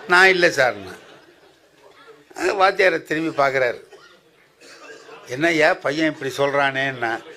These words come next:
வாத்தியார் சொன்னாரு, "அவன் நல்ல பிள்ளை சார், அவன் அப்படிலாம் உடைக்க மாட்டான். அவன் உடைச்சான்னு உங்களுக்கு யார் சொன்னான்னு?" கேட்டார்.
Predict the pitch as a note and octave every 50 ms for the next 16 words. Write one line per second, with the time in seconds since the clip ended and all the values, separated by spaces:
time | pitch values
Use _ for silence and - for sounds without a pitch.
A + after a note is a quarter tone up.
0 | - - - - - - B2+ D3+ D#3+ D3+ F3+ E3 D#3 - C3 B2 C3+ C#3 D3 C#3+
1 | B2+ B2+ A#2+ A#2 B2 D3+ F3+ G3+ G3 - E3+ D3+ C#3+ C3 B2+ - A#2+ A#2 B2 C3
2 | C3 C3 - - - - - - - - - - - - - C3 C#3 C#3+ C3+ C3
3 | - - D3 E3 F3 D#3+ C#3+ C#3+ D3+ E3+ E3+ F3+ E3+ D3+ C3+ A#2 C3 B2+ A#2 -
4 | - - - - - - - - - - - - - - - - - - - -
5 | - - - - - - - - - - - - - D3+ D#3 E3 D#3+ D3 C#3 D3+
6 | E3+ F#3+ F#3+ - - G3+ G#3 G#3+ G#3 G3 F3+ F3 E3 C#3+ D#3 D#3 D#3 F3 F#3 E3+
7 | - - C#3+ C#3 C#3 C3+ C3+ C#3 C3+ A#2 A2 - - -